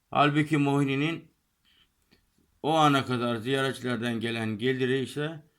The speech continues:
bir lira yirmi altı kuruş. İşte şimdi de ikinci fil geldi Türkiye'ye. Azadi'nin gelişini,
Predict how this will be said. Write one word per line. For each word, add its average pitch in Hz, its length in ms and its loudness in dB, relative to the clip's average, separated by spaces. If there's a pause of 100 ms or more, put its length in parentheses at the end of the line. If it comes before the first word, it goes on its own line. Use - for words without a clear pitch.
(340)
bir 147 340 -2
lira 135 680 -2
yirmi 135 300 -6
altı 127 340 -6
kuruş. 101 400 -14 (1600)
İşte - 320 -10
şimdi 170 380 -2
de 165 160 2
ikinci 165 440 -2
fil 135 300 0
geldi 123 440 -2
Türkiye'ye. 127 440 -4
Azadi'nin 135 760 0
gelişini, 113 680 -6